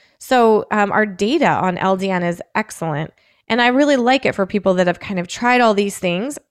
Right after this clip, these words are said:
and they have a lot of inflammation in their body. And this is a, what we would call, like, almost like an autoimmune perpetuating problem. L D N is great. So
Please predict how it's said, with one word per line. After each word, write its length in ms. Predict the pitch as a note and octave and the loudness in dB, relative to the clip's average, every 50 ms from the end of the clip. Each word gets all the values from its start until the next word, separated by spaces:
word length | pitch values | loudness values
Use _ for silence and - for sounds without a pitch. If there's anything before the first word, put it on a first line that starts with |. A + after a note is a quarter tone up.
| _ - | _ -4
and 120 | G#3 G#3 | -2 -2
they 40 | G3+ | 0
have 80 | G3+ | 2
a 60 | G3 F#3+ | 0 0
lot 300 | F3 F3 E3+ F3+ A3 B3+ | 2 2 4 4 4 4
of 80 | A3 | 2
inflammation 580 | G3+ F#3+ F#3 - F#3 F3 E3+ E3+ F3 - - F3+ | 0 0 -2 -2 -2 -2 -2 -2 -4 -4 -4 -4
in 80 | F3 | -2
their 140 | E3+ E3+ E3 | -2 -2 -2
body. 420 | E3+ E3 E3+ E3+ F3 F#3+ G#3+ A3+ - - - - - _ _ - | 0 0 0 0 0 0 -2 -4 -8 -14 -20 -20 -20 _ _ -4
And 180 | G3+ G3+ G3+ | -2 0 0
this 180 | G3 G3 G3 - | 0 0 -2 -2
is 140 | G3 F3+ F#3 | -2 0 2
a, 180 | F3 F3 E3+ | 4 4 4
what 140 | - F3 F3 | 2 0 0
we 100 | F3+ F#3+ | 0 0
would 140 | F3+ F3+ F3+ | -2 -2 -4
call, 180 | - G3 F#3 F3+ | -2 -2 0 0
like, 140 | F3+ F3 | 0 0
almost 220 | G#3+ C4+ C4+ A#3+ - | -2 -2 -4 -2 -2
like 100 | F3+ F#3 | -4 -4
an 60 | F3+ | -2
autoimmune 760 | - G3+ G3+ G3 G3 F#3+ F#3 F3+ F3+ F3+ F3+ F#3 F#3 F#3 F3 | 0 0 2 4 4 4 2 2 0 -2 -2 -2 -2 -4 -4
perpetuating 580 | - F3+ F3 F#3+ F3+ - - F3+ F3 E3+ F3 E3+ | -8 -6 -6 -6 -6 -4 -4 -4 -4 -4 -4 -6
problem. 480 | - - A#3+ B3 B3 G3+ F3+ E3+ E3+ - - - - - - - - | -4 0 2 2 2 2 2 -2 -2 -4 -12 -20 -20 -20 -14 -2 0
L 120 | B3 D4 | 2 2
D 140 | C4 C#4 C4+ | 2 0 -2
N 140 | B3 A3 F#3+ | -2 -2 -2
is 100 | E3+ - | -4 -4
great. 300 | - - - - - _ _ _ _ _ _ _ _ _ _ _ | -2 -2 -2 -2 -4 _ _ _ _ _ _ _ _ _ _ _
So 460 | - - A#3+ A3+ G#3+ G#3 G3+ G3 | -4 0 2 4 4 4 2 0